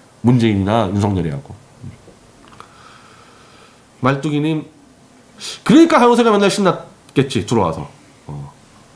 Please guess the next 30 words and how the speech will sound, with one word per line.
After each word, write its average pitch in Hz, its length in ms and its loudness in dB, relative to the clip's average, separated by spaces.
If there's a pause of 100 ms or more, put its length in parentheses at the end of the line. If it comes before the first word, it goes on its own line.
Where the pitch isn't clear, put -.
(520)
절대 269 400 2
무죄 185 200 4
못 135 120 2
나옵니다. 90 340 -2
일 202 80 0
심, 214 140 -2
일 240 60 2
심에 214 280 2
문재인 226 400 4
정권에서 202 380 2
보수를 190 460 4
탄압하려고 190 480 0
잡아들였는데 139 760 0 (520)
일 240 180 4
심에 220 640 2 (220)
구속된 156 380 0
자가 135 180 2
이 123 120 0
심에 151 160 0
무죄가 131 400 0
나온다? 147 380 0 (100)
집유는 147 420 2
몰라도? 113 500 -2 (880)
전혀 175 380 0
이상한 123 320 0
얘기예요. 73 220 -10 (1200)
그리고 254 200 2
그 240 140 2
재판 240 360 2
지금 185 380 -2